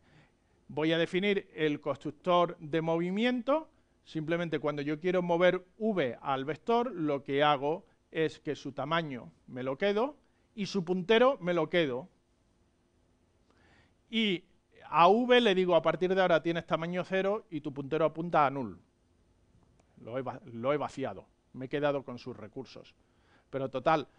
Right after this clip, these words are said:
esto va a ser un V que ya luego no vale para nada, pues me quedo con sus recursos.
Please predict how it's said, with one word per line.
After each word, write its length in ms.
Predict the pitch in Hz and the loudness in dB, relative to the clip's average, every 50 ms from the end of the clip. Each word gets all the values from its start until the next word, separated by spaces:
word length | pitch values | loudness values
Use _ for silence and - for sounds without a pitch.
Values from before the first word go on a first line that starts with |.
| _ _ _ _ _ - | _ _ _ _ _ -14
esto 420 | - 147 - - 165 156 165 165 - | -14 -10 -2 0 0 0 0 -2 -8
va 220 | 170 156 135 151 | -12 -2 -2 -2
a 40 | 147 | -2
ser 220 | - - 170 165 160 | 0 -2 0 0 0
un 120 | 160 165 | -2 -2
V 220 | 170 180 170 147 123 | -2 0 0 -2 -2
que 120 | - 123 | -4 -4
ya 120 | 120 131 131 | -4 -2 -2
luego 340 | 135 143 147 147 127 120 | 0 0 -2 -2 -2 -6
no 120 | 117 120 123 | -6 -6 -2
vale 240 | 123 127 131 135 127 | -2 -2 -2 -2 -4
para 220 | - 135 139 135 | -2 -2 -2 -2
nada, 300 | 147 147 147 151 165 165 | -2 -4 -4 -4 -6 -8
pues 200 | - 113 110 104 | -10 -12 -12 -10
me 140 | 107 110 101 | -10 -10 -6
quedo 200 | 123 135 131 104 | -4 -6 -6 -6
con 140 | 113 107 - | -10 -14 -16
sus 180 | - 117 - | -16 -16 -16
recursos. 640 | 101 92 - - 95 90 - - _ _ _ _ | -16 -20 -20 -20 -20 -20 -20 -20 _ _ _ _